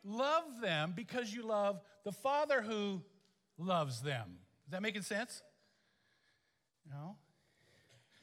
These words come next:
I've got, uh, I've got sisters.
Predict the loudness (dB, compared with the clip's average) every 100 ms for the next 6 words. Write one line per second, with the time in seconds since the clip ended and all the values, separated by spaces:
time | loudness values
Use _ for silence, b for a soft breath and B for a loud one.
0 | b b b -4 -2 0 -2 -2 0 2
1 | 0 -2 B B B B -6 -4 -4 -4
2 | -6 -8 -12 -18 -20